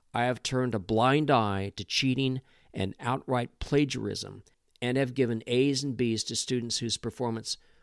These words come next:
was at best mediocre. Like others of my ilk,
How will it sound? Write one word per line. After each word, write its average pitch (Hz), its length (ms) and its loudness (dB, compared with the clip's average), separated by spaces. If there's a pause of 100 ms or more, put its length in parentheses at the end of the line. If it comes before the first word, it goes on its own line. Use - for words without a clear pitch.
(120)
was 123 240 2
at 131 180 -6
best 110 440 -6
mediocre. 113 680 -2 (840)
Like 110 300 -4
others 156 420 0
of 139 140 -4
my 147 220 -2
ilk, 107 360 -6